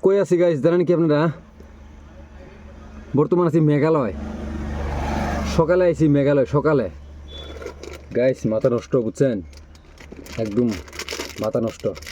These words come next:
কেক নিয়ে, কেক নিয়ে নিয়েছে, আট টাইমে কেক নিয়েছি। এই দেখেন, পানি বোতল নিয়েছি। ইস শালা, গরম আছে। এই পানি বোতলের মুখ খোলা না। যাই হোক, গরম দিন তো কোনো কিছু না, এটা একটা টেনশন, তো টেনশন নেই,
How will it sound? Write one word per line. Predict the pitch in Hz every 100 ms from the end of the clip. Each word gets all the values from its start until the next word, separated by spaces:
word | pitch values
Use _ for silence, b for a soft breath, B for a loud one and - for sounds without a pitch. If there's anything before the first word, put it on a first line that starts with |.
| - - - - - - - - - -
কেক | - 131 117
নিয়ে, | 127 127 123
কেক | 139 123
নিয়ে | 127 127
নিয়েছে, | 127 110 123 147 - - -
আট | 113 -
টাইমে | 120 117 139 - - - - - - -
কেক | 127 123
নিয়েছি। | 123 110 123 147 - - - - - -
এই | 101
দেখেন, | 107 117 143 - - - - - -
পানি | 123 123
বোতল | 123
নিয়েছি। | 127 127 120 117 139 - 196 208 226
ইস | 233 -
শালা, | 131 107 101 101 110
গরম | 135 135
আছে। | 127 123
এই | 131 -
পানি | 139 151
বোতলের | 165 175 175
মুখ | 151 147 -
খোলা | 170 180
না। | 202 156 185 - - - - - - - - - - - - - - -
যাই | 135 127
হোক, | 120 - -
গরম | 135 135
দিন | 131 120
তো | 113
কোনো | 117
কিছু | 107
না, | 104
এটা | 98 82
একটা | - 113
টেনশন, | 104 101 98 -
তো |
টেনশন | 95 92 98 92
নেই, | 92